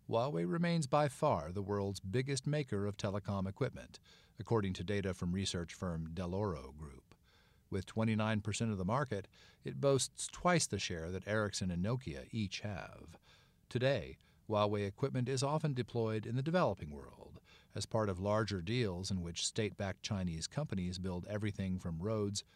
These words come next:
bridges, and ports to wireless networks. It's part of a global infrastructure and influence initiative called Belt and Road.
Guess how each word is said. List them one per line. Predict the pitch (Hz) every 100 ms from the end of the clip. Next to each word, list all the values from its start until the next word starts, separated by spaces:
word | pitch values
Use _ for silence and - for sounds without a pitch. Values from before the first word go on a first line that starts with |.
| -
bridges, | 90 98 90 92 90
and | 85 82
ports | - 120 80 - -
to | -
wireless | 135 127 135 98 76 -
networks. | - - - - - - - _ - - _ _ -
It's | 117
part | - 131
of | 117
a | 101
global | 98 120 110 101
infrastructure | 107 123 123 110 104 92 95
and | 87 87
influence | 120 120 101 82 82
initiative | 85 82 - 73 73 80
called | - 95 76 73
Belt | 110 104 101
and | 82 80
Road. | 82 - - - -